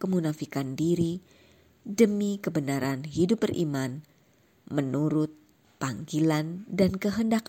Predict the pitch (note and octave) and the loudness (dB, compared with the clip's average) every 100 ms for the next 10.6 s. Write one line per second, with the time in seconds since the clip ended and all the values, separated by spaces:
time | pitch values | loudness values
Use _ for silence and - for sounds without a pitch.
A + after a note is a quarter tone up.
0 | - C3 F#2 - - _ _ _ _ _ | -4 -4 -4 -8 -12 _ _ _ _ _
1 | _ _ _ _ _ _ _ _ _ _ | _ _ _ _ _ _ _ _ _ _
2 | _ _ _ - D#3+ D3+ D3 E3+ C4+ - | _ _ _ -2 2 2 2 2 -2 -12
3 | _ _ _ - G#3+ F#3+ - E3 D#3 F3 | _ _ _ 0 2 2 2 0 0 0
4 | B3 - A#3 A#3 A3+ A3 F3+ F3+ F3+ D#3+ | 0 0 0 2 0 0 -2 -2 -2 -2
5 | D#3+ B3 - G#3 F#3+ F#3 F#3+ - - - | 0 0 -2 -2 -2 -4 -6 -14 -20 -20
6 | - - C#4 C4 B3+ A3 G3+ F#3 E3 D#3 | -8 2 4 4 0 0 2 2 2 0
7 | D3+ C#3+ - C3 A#2 D3 - - _ - | 2 2 0 -2 -2 -6 -18 -20 _ 2
8 | G#3+ G3 F#3+ F3 - D#3+ C#3 C#3 C3+ C3+ | 4 4 2 0 0 -2 0 -2 -2 -4
9 | D3 D#3+ F3+ G3 - E3 D#3 D3 C#3+ - | 2 4 6 4 4 2 4 4 0 -4
10 | C3+ C3+ C#3 E3 A3 | -2 0 0 0 -2